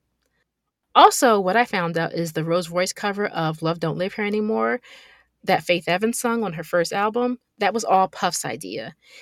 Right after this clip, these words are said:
He also decided that this would be a duet with Mary J. Blige,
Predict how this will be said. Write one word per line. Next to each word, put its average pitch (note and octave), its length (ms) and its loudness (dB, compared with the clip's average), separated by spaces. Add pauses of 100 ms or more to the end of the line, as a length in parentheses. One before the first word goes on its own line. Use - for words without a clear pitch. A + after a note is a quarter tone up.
He A3+ 160 2
also C4+ 300 4
decided G#3 420 0
that E3 140 -2
this F3 180 -4
would F#3 100 -4
be E3 140 -4
a D3+ 60 0
duet E3+ 340 -2
with D#3+ 140 -6
Mary C#3+ 200 -4
J. D3+ 200 -6
Blige, A3+ 520 4